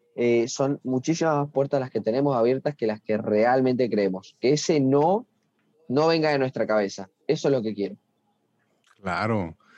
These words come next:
Speaker 2: Nosotros mismos nos ponemos esa, esa limitante o ese... Eh,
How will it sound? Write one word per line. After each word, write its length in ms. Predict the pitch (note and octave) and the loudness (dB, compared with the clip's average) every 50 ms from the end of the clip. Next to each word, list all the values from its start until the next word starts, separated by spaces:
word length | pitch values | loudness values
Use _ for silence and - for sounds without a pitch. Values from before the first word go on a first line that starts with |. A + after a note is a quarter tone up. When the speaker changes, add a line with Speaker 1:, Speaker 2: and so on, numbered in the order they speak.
| - _ _ _ _ | -20 _ _ _ _
Speaker 2:
Nosotros 420 | B2+ F#2 - A#2+ A#2 - B2+ B2 | -8 -4 -2 -2 -2 0 -2 0
mismos 320 | B2+ B2+ B2 A#2+ B2+ B2+ B2+ | 0 0 0 0 0 -2 0
nos 180 | B2+ A#2+ - | -2 -2 -4
ponemos 440 | - - G2 F#2+ F#2+ G#2 G#2+ G2+ - | -4 -2 0 0 2 0 0 0 -2
esa, 680 | G#2 F#2+ - - G#2 G2+ G2+ G2 F#2 F2+ E2+ E2+ - D2 | -4 -4 -2 -2 -2 0 0 0 0 0 0 -2 -2 -4
esa 180 | F2+ - - | -2 -2 0
limitante 680 | G#2 G#2+ G2+ F#2+ E2+ - - F#2+ F#2+ F#2+ F2+ - F#2 | 0 2 2 2 2 2 0 0 0 0 0 0 0
o 140 | F2 E2+ F2+ | 2 2 2
ese... 760 | F2 - - - G2 F#2 F2+ F2 E2+ E2 E2 D#2+ D#2+ - G2+ - - - - - - - - _ _ _ | 0 -2 -2 -2 0 0 2 2 0 0 -2 -4 -6 -8 -10 -14 -20 -20 -20 -20 -20 -20 -20 _ _ _
Eh, 520 | - F#2+ F#2+ F#2+ F#2+ D#2+ - - - - | -8 -4 -4 -2 -2 -4 -6 -10 -12 -16